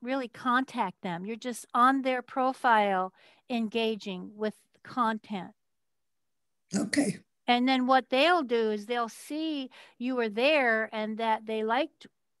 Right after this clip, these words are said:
Speaker 1: you know, that you commented. If you can comment on their content, they'll respond, "Thank you so much." And they're gonna check out your profile.
Speaker 2: Okay.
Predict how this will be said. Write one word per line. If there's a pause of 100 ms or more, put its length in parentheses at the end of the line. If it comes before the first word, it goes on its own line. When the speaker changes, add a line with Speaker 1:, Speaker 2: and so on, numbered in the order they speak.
(140)
Speaker 1:
you
know,
that
you
commented.
If
you
can
comment
on
their
content, (680)
they'll
respond,
"Thank
you
so
much."
And
they're
gonna
check
out
your
profile. (920)
Speaker 2:
Okay.